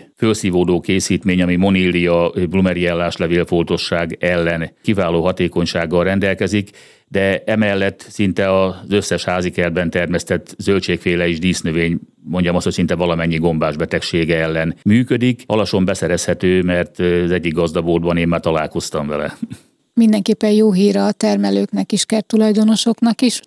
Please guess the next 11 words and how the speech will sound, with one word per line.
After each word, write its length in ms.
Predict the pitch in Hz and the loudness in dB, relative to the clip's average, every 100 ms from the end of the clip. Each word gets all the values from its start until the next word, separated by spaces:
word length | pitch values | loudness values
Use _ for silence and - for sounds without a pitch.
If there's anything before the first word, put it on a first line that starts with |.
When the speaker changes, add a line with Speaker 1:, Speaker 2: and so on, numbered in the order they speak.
| - | -2
Speaker 2:
Nem 200 | 208 202 | 0 2
éri 240 | 196 - | 2 2
meg 240 | - 101 98 | 0 0 0
ugye 220 | 98 98 | 0 0
nagy 260 | - 98 | 0 0
mennyiségbe 640 | 202 - 190 190 208 185 202 | 0 0 2 0 -2 -2 0
venni, 280 | 214 214 | 0 2
mert 180 | 196 196 | 0 -2
csak 160 | - 208 | -4 -4
nagyon 500 | 185 170 185 202 196 | -4 -2 -2 -2 -6
kevés, 600 | - 196 208 208 - - | -6 -4 0 0 -2 -6